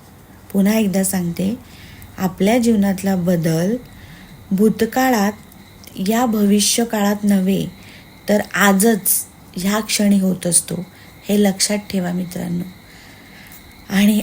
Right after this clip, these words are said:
I hope नक्कीच तुम्हाला हे विचार आवडलेत. चला मग पटकन व्हिडिओला लाईक करा, शेअर करा आणि जास्तीत जास्त लोकांना शेअर करा.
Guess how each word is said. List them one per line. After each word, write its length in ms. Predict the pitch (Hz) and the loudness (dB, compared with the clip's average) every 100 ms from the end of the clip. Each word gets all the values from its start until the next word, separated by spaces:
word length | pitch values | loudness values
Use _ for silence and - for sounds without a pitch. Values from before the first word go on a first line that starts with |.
| - | 0
I 140 | 196 202 | 2 6
hope 640 | 240 262 254 - - 196 | 6 6 4 -16 -8 -2
नक्कीच 420 | 196 - 214 - | -2 -2 -4 -2
तुम्हाला 220 | 208 196 190 | 0 0 2
हे 180 | 196 | 0
विचार 320 | 190 180 190 190 | 0 -2 -2 -2
आवडलेत. 500 | 190 247 240 196 185 - - - - - - | -2 -2 0 -2 -4 -10 -20 -20 -20 -16 -4
चला 280 | 226 269 349 | 0 0 0
मग 140 | 254 | -4
पटकन 320 | 208 202 - 226 | -2 -4 -2 0
व्हिडिओला 300 | 214 214 220 | 0 0 0
लाईक 280 | 202 202 196 | 0 0 -2
करा, 160 | 208 214 | -2 -2
शेअर 280 | 208 214 202 | 0 0 0
करा 380 | 202 214 208 214 - - - - | -2 -2 -2 -6 -12 -20 -20 -4
आणि 120 | 202 | 0
जास्तीत 320 | 196 190 - 214 | 2 2 0 -2
जास्त 200 | 214 208 | -2 0
लोकांना 340 | 202 202 202 208 | -2 0 -2 -2
शेअर 340 | - 208 220 | 0 0 0
करा. 380 | 226 226 208 | -2 -4 -4